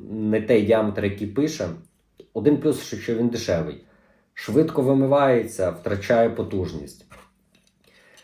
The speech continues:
Цей фірст... Так само, дуже грубий діаметр, хоч він недорогий. Оці шнури можна використовувати, в принципі, нуль чотири, нуль шість,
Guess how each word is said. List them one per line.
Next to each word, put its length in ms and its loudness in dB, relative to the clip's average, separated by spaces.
Цей 760 6
фірст... 640 -4
Так 160 0
само, 380 2
дуже 380 0
грубий 360 2
діаметр, 520 2
хоч 200 -6
він 120 0
недорогий. 680 0
Оці 260 -4
шнури 320 2
можна 280 2
використовувати, 800 2
в 60 -8
принципі, 400 -2
нуль 180 0
чотири, 420 0
нуль 160 0
шість, 560 -8